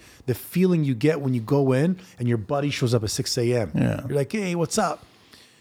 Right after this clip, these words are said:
Speaker 1: But the online clients, they're people who are like, "Listen, I'm busy, I'm stuck. I need someone to tell me what to do, where to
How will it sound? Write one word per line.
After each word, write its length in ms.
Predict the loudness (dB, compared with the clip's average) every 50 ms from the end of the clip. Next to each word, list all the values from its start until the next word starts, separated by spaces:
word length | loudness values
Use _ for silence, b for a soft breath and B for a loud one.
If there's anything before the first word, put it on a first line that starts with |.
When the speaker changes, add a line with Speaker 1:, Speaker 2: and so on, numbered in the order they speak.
| b b b b -2
Speaker 1:
But 140 | -2 0
the 160 | 0 2 2 4
online 380 | 4 4 2 2 2 2 0
clients, 540 | -2 -2 0 2 2 2 2 0 -2 -4 -10 b b b b b
they're 240 | 2 2 4 4 2
people 420 | 0 -2 0 0 0 2 0 -2
who 140 | 2 2 2
are 100 | 4 4
like, 180 | 2 0 0
"Listen, 400 | 0 0 0 0 -2 -6 -8 -8 -6 0
I'm 180 | 2 2 2 4
busy, 400 | 2 2 2 2 0 -2 -2 -2
I'm 140 | -2 -2
stuck. 460 | -2 -4 -4 0 0 0 0 0 -4 b b b b b b b b b b b
I 140 | 4 6
need 180 | 6 4 2 2
someone 300 | 0 0 2 4 4 4
to 120 | 2 2
tell 180 | 0 -2 0 0
me 180 | 2 2 0 0
what 360 | -2 0 2 2 2 2 0
to 100 | -2 -4
do, 500 | -2 0 0 2 2 2 2 0 0 -2 b b b b b b b b b
where 300 | 0 4 4 6 6 4
to 140 | 2 0